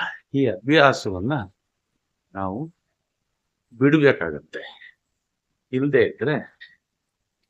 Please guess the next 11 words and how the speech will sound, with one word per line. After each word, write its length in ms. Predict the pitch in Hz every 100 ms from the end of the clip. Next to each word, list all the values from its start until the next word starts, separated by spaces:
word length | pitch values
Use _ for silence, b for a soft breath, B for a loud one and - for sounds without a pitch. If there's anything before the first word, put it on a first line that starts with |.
| -
ಅದರಿಂದ 340 | 110 110 107 110
ನಾವು 520 | 113 95 127 120 202 B B _ _ _ _ _ _ -
ಅನೇಕರ 640 | - 107 120 117 - 107 107
ಗೆಳೆತನ, 640 | - 98 113 - 104 98 98 - _ _ -
ಸ್ನೇಹ, 580 | - - 107 117 107 98 85 76 _ _ _ _ _ -
ಸಂಬಂಧಗಳನ್ನ 800 | - 120 117 98 85 85 85 143 165 _ _ _ _ _ _ _ _ _ _
ಕಳ್ಕೋಬೇಕಾಗತ್ತೆ. 840 | - 139 139 196 165 95 73 - _ _ _ _ _ _ _ 135
ಇದು 140 | 139
ಸಹಜ 320 | 151 101 113 110 78
ಕೂಡ. 140 | 80 - _ _ _ _ _ _ _ _ _ _ _ _ -
ಇನ್ನು 480 | 165 175 165 160